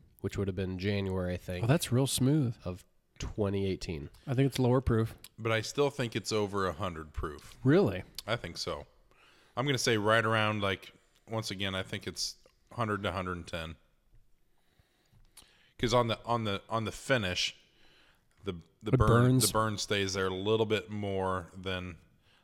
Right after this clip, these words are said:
Speaker 3: like, that Blanton's. So, so
Speaker 1: It's smooth.
Speaker 3: it's very smooth,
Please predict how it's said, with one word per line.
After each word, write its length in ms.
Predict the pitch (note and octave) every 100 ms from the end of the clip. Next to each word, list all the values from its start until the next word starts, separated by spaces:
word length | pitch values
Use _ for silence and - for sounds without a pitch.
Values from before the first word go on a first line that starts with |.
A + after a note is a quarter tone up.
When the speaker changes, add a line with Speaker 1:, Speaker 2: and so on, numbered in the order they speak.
| -
Speaker 3:
like, 140 | F2+
that 220 | F#2+ E2 E2+
Blanton's. 400 | F2 D#2+ E2 -
So, 180 | F2 - - -
so 420 | - F#2 F2 E2+
Speaker 1:
It's 120 | - -
smooth. 380 | G#2 G2 F#2 - - - - -
Speaker 3:
it's 160 | -
very 280 | F2 A2+ A2+
smooth, 640 | G2+ - G2+ G2 F2+ F2+